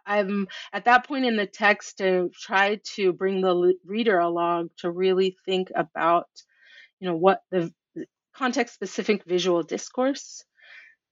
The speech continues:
and how then we can't just read the same, you know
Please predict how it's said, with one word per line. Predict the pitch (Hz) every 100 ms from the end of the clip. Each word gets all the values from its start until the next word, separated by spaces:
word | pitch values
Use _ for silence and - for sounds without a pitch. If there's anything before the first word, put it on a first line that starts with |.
| _ _ 190
and | 185
how | 180 - 185 185 180 180 180 160
then | 185 185 180 180 180 - - _
we | 185
can't | 185 226 208 202
just | 196 185 -
read | 185 175
the | 165
same, | - - 180 180 180 180 175 160 _ _
you | - 190
know | 170 165